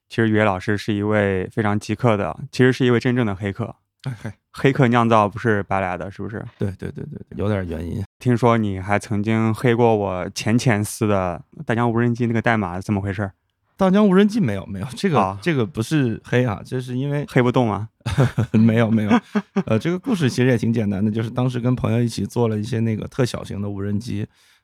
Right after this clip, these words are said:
Speaker 2: 手掌上那么大的一个，那种无人机，这是大约十几年前。
Speaker 1: 哦，那非常先锋啊，
Speaker 2: 呃，
Speaker 1: 因为这个手掌型无人机最近两三年才比较成熟。
Speaker 2: 对，当时有一个叫P I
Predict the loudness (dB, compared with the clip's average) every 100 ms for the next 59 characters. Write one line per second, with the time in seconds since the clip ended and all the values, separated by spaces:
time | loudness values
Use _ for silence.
0 | -16 -4 0 0 0 0 0 2 0 -2
1 | -4 -6 -4 -2 -2 -4 -4 -4 -4 -6
2 | -4 -4 -4 -4 -4 -4 -6 -8 -6 -8
3 | -8 -10 -12 -14 -16 _ _ -8 -2 0
4 | 0 0 -2 0 -2 -4 -6 -4 -8 -8
5 | -4 0 2 2 0 2 4 4 4 2
6 | 4 4 2 2 2 2 0 -4 -4 0
7 | 2 2 2 0 -2 0 -2 -2 -4 -4
8 | -4 -8 -12 _ _ _ 2 6 6 6
9 | 2 0 0 0 2 2 0 -2 -4 -4
10 | -2 -4 -2 -2 -2 -4 -4 2 4